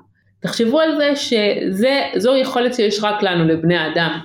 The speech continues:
מה זה אומר? זה אומר שאני יכולה להתבונן על עצמי מהצד,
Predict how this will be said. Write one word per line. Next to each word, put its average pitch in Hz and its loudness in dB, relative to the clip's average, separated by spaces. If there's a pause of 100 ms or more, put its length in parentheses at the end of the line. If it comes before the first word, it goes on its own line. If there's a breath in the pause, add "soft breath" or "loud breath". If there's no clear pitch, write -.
(560 soft breath)
מה 208 0
זה 220 0
אומר? 175 -2
זה 202 0
אומר 320 0
שאני 320 0 (280)
יכולה 214 0
להתבונן 240 2
על 220 0
עצמי 226 2
מהצד, 214 0